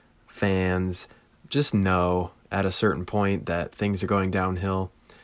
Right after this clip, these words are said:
And it even accelerated since he asked this question. So I have even more of a response than you were probably origini-, originally planning for, Zach. So buckle up here, my man.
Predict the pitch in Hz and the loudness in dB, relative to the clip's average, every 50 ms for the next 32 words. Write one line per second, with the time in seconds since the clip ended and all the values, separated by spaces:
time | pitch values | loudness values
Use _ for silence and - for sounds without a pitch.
0 | _ _ - - 101 98 98 80 101 107 95 101 92 87 82 - - 101 87 87 | _ _ -4 0 2 2 2 4 2 2 2 2 0 -2 0 0 2 2 2 2
1 | 87 90 87 85 85 87 - - 95 87 87 - 90 87 87 85 90 - - 90 | 2 2 0 0 0 -2 -4 -2 -2 -2 -2 -2 -2 0 0 0 0 -2 -2 -4
2 | 87 - - 90 90 90 - - 90 90 90 - - 90 90 85 - - - - | -6 -4 -2 0 0 0 0 -2 -4 -4 -2 -2 0 0 0 0 -2 -8 -16 -20
3 | - - - - 104 123 120 110 113 107 101 101 98 95 95 95 98 98 98 95 | -18 -8 -2 2 4 6 6 6 6 4 2 2 2 2 2 2 4 4 4 2
4 | 92 90 - - - 95 90 92 90 90 90 - - 95 92 95 95 90 - 92 | 2 0 -4 -6 -6 -4 -2 0 0 0 0 -2 0 0 2 2 0 0 -2 -2
5 | 92 92 92 90 90 90 90 - - - - 101 98 92 98 95 90 90 92 95 | 0 0 2 2 2 0 0 -2 -2 2 4 4 4 6 4 4 4 4 4 2
6 | 90 95 95 92 92 - - _ - 104 104 110 123 120 110 107 101 101 98 85 | 2 2 0 0 -2 -2 -6 _ -2 2 6 6 6 6 6 4 2 2 2 0
7 | - - 98 95 92 92 87 - 95 90 87 87 92 87 87 87 - - - - | 0 0 0 2 2 0 -2 0 0 0 0 0 0 0 0 -2 -4 -8 -20 -20
8 | - - - - - - 101 92 95 110 107 - 107 101 101 - - - 95 95 | -20 -20 -18 -6 -2 0 2 4 4 4 4 4 4 4 2 2 2 2 2 2
9 | 95 92 92 92 92 92 92 90 90 90 87 82 | 2 2 2 2 2 2 0 0 0 -2 -4 -6